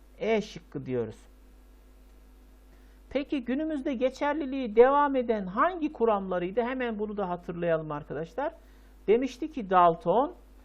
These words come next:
e, sabit oranlar yasasından bahsetmişti. Sabit oranlar,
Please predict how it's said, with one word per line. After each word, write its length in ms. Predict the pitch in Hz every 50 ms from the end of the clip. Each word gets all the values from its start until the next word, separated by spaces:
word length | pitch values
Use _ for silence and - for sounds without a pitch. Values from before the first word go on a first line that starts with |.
| - - - -
e, 480 | 151 156 156 156 156 151 147 143 143
sabit 500 | 143 - - 196 208 226 247 247 262 -
oranlar 540 | - 262 220 220 214 214 214 214 226 247 254
yasasından 840 | 226 202 185 170 - - 160 156 - - 165 156 147 151 147 143 -
bahsetmişti. 1000 | 131 143 156 170 - - 208 208 208 - 247 247 233 - - - 254 262 269 262 - - - - - - - -
Sabit 580 | - - - - 175 180 190 190 202 202 -
oranlar, 800 | - 143 156 156 147 143 139 135 139 160 196 233 269 269 - -